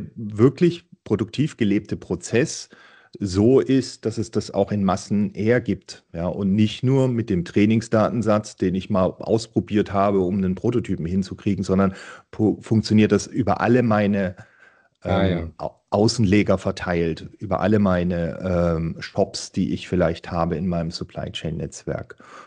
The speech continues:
Speaker 2: Okay.
Speaker 1: Und, ähm, ja, so, es, es darf auch von der Infrastruktur ist es wichtig, dass es, äh, skaliert, ne? Ich möchte ja nicht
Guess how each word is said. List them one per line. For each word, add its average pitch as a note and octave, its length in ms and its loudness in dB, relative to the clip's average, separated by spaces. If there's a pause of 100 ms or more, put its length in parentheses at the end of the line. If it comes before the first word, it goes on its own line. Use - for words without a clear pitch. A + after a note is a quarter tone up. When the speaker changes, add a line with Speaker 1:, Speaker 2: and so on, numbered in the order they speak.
(240)
Speaker 2:
Okay. G2+ 440 -4
Speaker 1:
Und, F#2 580 6 (360)
ähm, F2+ 640 2 (1120)
ja, F#2+ 220 2
so, - 180 -4
es, - 200 -6
es - 260 -10
darf A2 280 4
auch C3 220 -2
von G#2+ 160 -2
der G2 100 2
Infrastruktur A#2+ 1040 0
ist A2+ 100 2
es G#2+ 160 -6
wichtig, G#2+ 400 -6
dass G2 180 -6
es, - 240 -10
äh, - 180 -10
skaliert, F2 680 -2
ne? F2+ 140 -2
Ich - 140 -8
möchte G2+ 280 0
ja G2+ 40 2
nicht G#2 420 -2